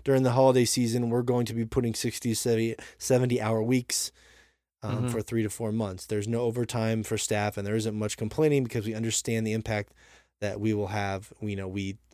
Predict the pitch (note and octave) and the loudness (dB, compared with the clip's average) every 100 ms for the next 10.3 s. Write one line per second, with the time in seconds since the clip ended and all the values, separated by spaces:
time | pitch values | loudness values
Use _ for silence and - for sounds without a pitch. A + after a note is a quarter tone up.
0 | - G#2+ G2+ G2 G2 F#2+ F2+ - _ _ | -8 -6 -4 -4 -4 -6 -6 -10 _ _
1 | _ _ _ _ _ _ _ _ _ D3+ | _ _ _ _ _ _ _ _ _ -2
2 | D#3 G#2 F2 - - - G#2+ G2+ G2+ - | -2 -4 -8 -10 -12 -10 -10 -8 -10 -14
3 | A#2 B2+ C#3 C#3+ C#3 G#3 A#3+ F3 G#3+ G#3+ | -8 2 4 6 10 10 8 2 2 2
4 | G#3+ G#3 G3 F#3+ D#3+ C#3 D3+ D3+ D3+ D3+ | 4 2 4 6 6 4 4 2 0 2
5 | C#3+ C3 C3 F3 C#3+ - F#3 - G#3+ G#3+ | 6 6 4 2 -2 -2 -2 -2 -2 -2
6 | - - B2 - A#2 G#2+ G#2 - A#2+ A#2 | -6 -6 -6 -2 -2 -2 -4 -4 -6 -2
7 | B2+ A2+ - A#2 A2 G#2 A#2 A2 G#2 A2+ | -2 -4 -6 -6 -4 -6 -6 -4 -4 -6
8 | G#2 G2+ F#2+ G2+ G2+ - G#2+ A2 - A2 | -2 -2 -2 -4 -6 -4 -4 -4 -6 -6
9 | G2+ G2+ G2 G2 - G2+ G2 G2 A#2 C3 | -4 -6 -6 -8 -6 -8 -8 -8 -2 0
10 | B2 B2 | 0 -4